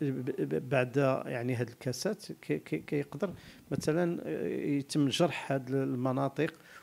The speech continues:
واستخراج، آه... يعني، واحد ال-، داك الدم اللي كيكون تحت الجلد، وهذا ما يسمى، آه، في ال-، ش-، ال-، المنظور الشعبي العربي بالحجامة. يعني، هذه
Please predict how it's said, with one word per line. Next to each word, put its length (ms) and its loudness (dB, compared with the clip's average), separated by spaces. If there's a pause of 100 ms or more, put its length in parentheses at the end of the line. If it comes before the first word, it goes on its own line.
(120)
واستخراج، 800 2 (440)
آه... 160 2
يعني، 220 0
واحد 260 -4
ال-، 180 0
داك 160 0
الدم 280 4
اللي 120 2
كيكون 500 2
تحت 280 -4
الجلد، 320 0 (380)
وهذا 280 6
ما 140 4
يسمى، 560 2 (540)
آه، 260 2
في 180 -4
ال-، 420 4
ش-، 120 -4
ال-، 520 -2
المنظور 300 -2
الشعبي 340 -4
العربي 420 -4
بالحجامة. 1040 -2
يعني، 280 0
هذه 100 0